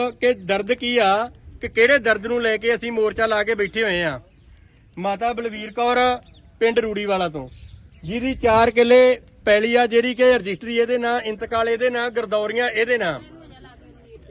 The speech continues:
ਤੇ ਜਿਹੜੇ ਸਤਾਨ ਅਨਸਰ ਆ, ਤੇ ਲਾਲਜੀਤ ਭੁੱਲਰ ਜਿਹੜਾ ਵਾ ਉਹਨਾਂ ਦੀ ਪਿੱਠ ਤੇ ਖੜਾ, ਲਾਲਜੀਤ ਭੁੱਲਰ ਜਿਹੜਾ ਵਾ ਉਹਨਾਂ ਦੀ ਪਿੱਠ ਦੇ ਉੱਤੇ ਖੜਾ ਵਾ,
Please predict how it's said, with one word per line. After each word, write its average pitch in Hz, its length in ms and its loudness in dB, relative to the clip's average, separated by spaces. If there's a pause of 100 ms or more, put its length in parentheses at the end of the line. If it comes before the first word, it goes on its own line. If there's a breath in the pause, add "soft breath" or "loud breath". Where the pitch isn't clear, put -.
(260)
ਤੇ 269 120 0
ਜਿਹੜੇ 269 500 6
ਸਤਾਨ 226 500 0
ਅਨਸਰ 233 240 -2
ਆ, 170 220 0 (920)
ਤੇ 240 80 0
ਲਾਲਜੀਤ 226 520 0
ਭੁੱਲਰ 233 260 -4
ਜਿਹੜਾ 233 240 0
ਵਾ 247 100 0
ਉਹਨਾਂ 247 180 -2
ਦੀ 247 80 -6
ਪਿੱਠ 202 240 -4
ਤੇ 226 140 -2
ਖੜਾ, 269 320 2 (840)
ਲਾਲਜੀਤ 240 480 4
ਭੁੱਲਰ 262 300 0
ਜਿਹੜਾ 240 220 4
ਵਾ 254 100 4
ਉਹਨਾਂ 254 140 2
ਦੀ 262 100 -2
ਪਿੱਠ 226 220 0
ਦੇ 220 120 0
ਉੱਤੇ 240 220 0
ਖੜਾ 247 240 2
ਵਾ, 277 220 2